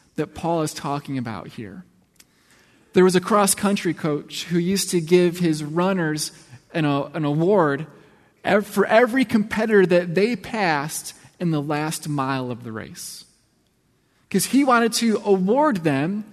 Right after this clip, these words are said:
for running their hardest and running their best when it counted the most. What Paul is saying here is, "I run my whole life like it's the last mile. I'm always straining. I'm always bending and reaching for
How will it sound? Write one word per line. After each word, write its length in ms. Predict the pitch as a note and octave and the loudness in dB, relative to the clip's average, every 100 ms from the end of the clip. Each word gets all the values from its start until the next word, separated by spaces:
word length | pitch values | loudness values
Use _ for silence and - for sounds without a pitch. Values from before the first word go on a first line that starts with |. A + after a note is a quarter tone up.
| - _ | -20 _
for 160 | - G3+ | 0 4
running 360 | A3 B3 A#3+ | 6 4 6
their 140 | A3 G#3+ | 6 4
hardest 640 | - C4+ C4+ G#3+ G3+ - | 2 2 4 2 0 -2
and 180 | - G3 | -4 -2
running 280 | G#3 A3+ A3+ | 0 0 2
their 160 | G#3+ F#3+ | 2 2
best 440 | D#3 G#3+ G#3 - | 2 0 0 -2
when 140 | F#3+ | -2
it 120 | G3+ F#3 | -2 -4
counted 440 | E3+ D3 D#3 E3+ | -4 -2 -4 -4
the 60 | F#3 | -6
most. 580 | A3 - - - - - _ _ _ _ - | -6 -10 -12 -14 -16 -20 _ _ _ _ -14
What 140 | - | -8
Paul 200 | A#3+ A#3+ | -2 0
is 100 | A3 | 0
saying 220 | A#3 G#3+ | 2 2
here 200 | A3 A3+ | 2 2
is, 100 | F#3 | 0
"I 220 | - G3 | 0 0
run 180 | B3 G#3+ | 2 2
my 120 | G3+ | 2
whole 320 | F3+ - G#3 F#3+ | 0 2 2 2
life 480 | G3 G#3 B3+ C4 | 0 0 0 -2
like 160 | A3 F3 | -6 -4
it's 120 | D#3+ | -4
the 80 | E3+ | -4
last 400 | D3 C3 C3+ - | -4 -6 -8 -8
mile. 420 | C3 A#2 - G#3 - _ _ _ - - | -8 -10 -14 -20 -20 _ _ _ -10 -2
I'm 160 | G3 G3+ | -2 -2
always 440 | A#3 C4+ B3+ A#3 | 2 4 4 0
straining. 520 | - - G#3 F#3 D#3 | -2 -4 -2 0 0
I'm 140 | D3+ F#3 | -2 -2
always 280 | A3 B3 F3+ | 0 0 -2
bending 560 | - A3 A3+ G3+ E3 - - | 0 2 4 0 -2 -8 -8
and 260 | F#3 E3+ F3+ | -4 -2 -2
reaching 400 | G3+ G3+ G#3 F3 | -2 -2 -4 -6
for 640 | - F#3+ F#3 D#3 C#3 C#3 | -4 -2 0 -2 -4 -8